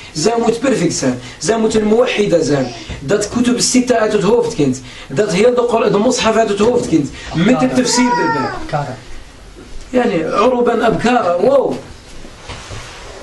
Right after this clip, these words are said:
Speaker 1: Yani, hij is een Abu Jahl, eh, gekleed in, eh, in, eh, in islam, in moslimkleden, en hij verwacht om Aisha tegen te komen. MashaAllah.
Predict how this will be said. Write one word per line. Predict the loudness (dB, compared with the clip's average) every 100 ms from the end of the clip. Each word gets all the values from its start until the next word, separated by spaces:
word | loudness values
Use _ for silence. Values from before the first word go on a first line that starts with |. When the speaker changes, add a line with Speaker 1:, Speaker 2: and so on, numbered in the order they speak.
| -18 -18 -18 -14
Speaker 1:
Yani, | -4 2 4 4 2 0 -4 -2
hij | 0 2 2
is | 2 2
een | 2
Abu | 2 2
Jahl, | 2 2 2
eh, | 2 2 2 2
gekleed | 0 0 2
in, | 2 2
eh, | 2 2 2
in, | 2
eh, | 2 2 2
in | 0
islam, | 0 0 0 2
in | 2 2 4 4
moslimkleden, | 2 2 2 2 2 2 0 -4 -12 -2
en | 2
hij | 2 2
verwacht | 2 2 0
om | 2
Aisha | 4 2 2 0
tegen | 2 0
te | 0
komen. | -2 -2 -4 -14 -18 -6
MashaAllah. | -2 0 0 0 0 -2